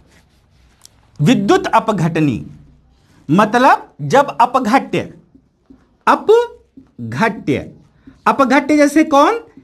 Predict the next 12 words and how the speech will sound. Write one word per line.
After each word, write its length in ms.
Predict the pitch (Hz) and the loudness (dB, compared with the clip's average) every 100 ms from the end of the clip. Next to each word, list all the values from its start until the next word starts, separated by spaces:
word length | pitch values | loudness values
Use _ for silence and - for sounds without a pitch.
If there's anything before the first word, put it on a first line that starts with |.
| _ - | _ -2
एनएसीएल 1200 | 254 254 330 453 440 - - - - 143 87 90 - - _ _ _ 139 | 0 2 2 0 -6 -20 -20 -8 -2 -2 -4 -10 -16 -18 _ _ _ 0
या 400 | 202 269 359 - | 2 4 2 -2
एच 260 | 247 247 - | -6 -4 -2
टू 120 | 277 | 0
एस 180 | 247 330 | 0 -2
ओ 100 | 440 453 - _ _ _ | -4 -6 -16 _ _ _
फ़ोर, 560 | - - 285 151 98 - | -10 0 2 2 -2 -4
कुछ 220 | - 440 359 | 0 2 2
भी, 280 | 269 294 | 2 0
के 280 | 403 - - | -2 -8 -2
एन 320 | 302 294 269 | 2 2 2
ओ 120 | 302 | 0